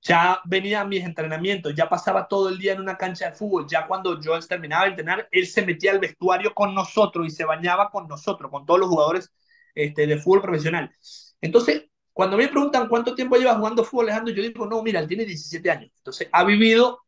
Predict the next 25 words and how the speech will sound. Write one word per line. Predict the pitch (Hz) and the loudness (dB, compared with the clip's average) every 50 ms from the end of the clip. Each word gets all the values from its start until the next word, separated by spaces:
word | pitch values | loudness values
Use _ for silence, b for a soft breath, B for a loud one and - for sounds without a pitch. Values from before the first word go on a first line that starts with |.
| _ | _
ha | - 151 151 | -2 0 0
vivido | 165 185 190 202 208 208 226 220 | 0 0 0 0 4 6 6 6
y | 190 | 6
ha | 170 160 | 6 2
viajado | 165 185 175 - - 190 196 202 202 202 | 2 0 0 0 0 0 0 0 -2 -4
por | 202 190 175 | -4 -4 -4
el | 156 156 | -4 -6
mundo | 165 185 220 233 220 170 151 | -8 -8 -8 -6 -4 -4 -4
a | 143 143 | -4 -2
través, | 143 135 135 143 147 151 _ - | -2 -4 -2 -4 -4 -8 _ -12
eh, | 131 127 131 123 127 | -10 -10 -10 -6 -4
gracias | 147 156 151 151 - 190 165 | -2 -2 -2 0 -2 -2 -2
al | 147 147 | -2 -2
fútbol, | - 202 214 202 196 151 | -4 -4 -4 -2 -4 -6
porque | 151 135 131 - 131 127 123 | -6 -8 -14 -12 -14 -12 -10
yo | 127 131 135 139 151 151 - | -8 -6 -6 -6 -6 -6 -8
siempre | - - - - - 165 160 160 156 156 170 160 | -14 -14 -14 -8 -2 0 2 2 4 4 2 2
fui | 156 - - 165 165 175 175 b b b b b b b b b b b _ _ | 2 4 4 6 6 6 2 b b b b b b b b b b b _ _
de | - 143 156 165 180 | 0 4 4 4 4
esos, | 175 - 185 170 | 2 0 -2 -2
Mario, | 165 165 175 202 196 | 0 2 2 2 0
que | - 175 151 | 0 -2 -2
donde | 147 147 147 147 147 147 | -2 -2 -4 -4 -4 -4
yo | 139 151 160 170 | -4 -2 -2 0
iba, | 175 185 185 185 208 233 233 | 0 -2 -2 -4 -4 -4 -6